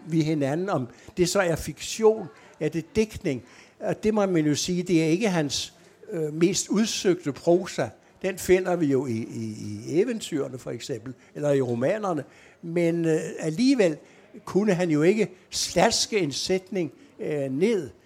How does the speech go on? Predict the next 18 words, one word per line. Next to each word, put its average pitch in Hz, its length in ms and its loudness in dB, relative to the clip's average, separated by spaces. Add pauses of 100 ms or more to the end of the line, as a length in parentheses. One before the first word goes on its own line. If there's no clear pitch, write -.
(100)
Han 143 160 -2
kan 165 100 2
være 170 140 6
unøjagtig 175 680 0
med 131 100 0
et 110 120 -6
navn, 156 320 -4
fordi 151 240 -4
han 147 100 -4
ikke 135 160 -6
fik 135 140 -10
fat 196 340 2
i 170 60 4
det. 160 140 -2 (220)
Det 202 60 -6
er 190 40 -6
lige 208 160 0
meget. 160 280 4